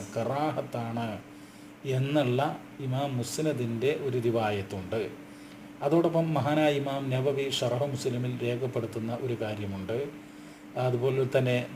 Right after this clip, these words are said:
നെയിലുൽ ഔത്താറിൽ നമുക്ക് കാണാം, അജ്മഅൽ ഉലമാഉ അലാ കറാഹത്തിൽ ഖസഇ ക-, കറാഹത്തു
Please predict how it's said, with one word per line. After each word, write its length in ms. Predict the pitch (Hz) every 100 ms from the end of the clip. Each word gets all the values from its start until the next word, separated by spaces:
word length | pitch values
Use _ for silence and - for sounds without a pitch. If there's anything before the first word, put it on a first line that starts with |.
| 127
നെയിലുൽ 420 | 135 160 160 160 - 127
ഔത്താറിൽ 460 | 117 123 120 120 120
നമുക്ക് 220 | 113 107 107
കാണാം, 320 | 104 110 131 156 - - - - - - - 156
അജ്മഅൽ 640 | 160 - 156 151 139 143 135 135
ഉലമാഉ 440 | 127 123 127 135 139 131
അലാ 180 | 123 120 -
കറാഹത്തിൽ 640 | 123 135 151 135 131 131 117 -
ഖസഇ 540 | 139 127 117 120 143 160 156 - - - - - -
ക-, 180 | 139 135 135 127 120 -
കറാഹത്തു 480 | 123 135 131 131 123